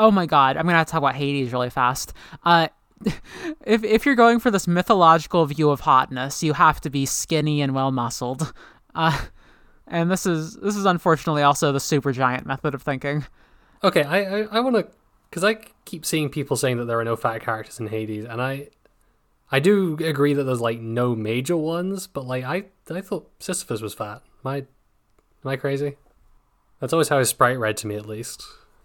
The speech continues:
Speaker 1: Hmm, this is a muscle man to me.
Speaker 2: Oh, okay.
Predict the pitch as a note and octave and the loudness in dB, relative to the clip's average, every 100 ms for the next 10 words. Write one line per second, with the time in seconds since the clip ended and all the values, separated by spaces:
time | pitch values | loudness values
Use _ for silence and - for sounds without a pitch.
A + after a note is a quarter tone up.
0 | _ - - E3 D3+ D3 C#3+ - - F3+ | _ -20 -10 -8 -6 -8 -10 -14 -14 -6
1 | A#3 D4 A3 E3+ C3+ C3+ C3 B2 B2 B2 | -4 -4 -2 0 0 -2 -6 -6 -6 -8
2 | B2+ B2 B2+ C3+ _ _ _ - B2 B2+ | -10 -10 -10 -12 _ _ _ -2 2 4
3 | A#2+ B2 B2 G#2+ A2 B2 | 4 2 0 -6 -10 -20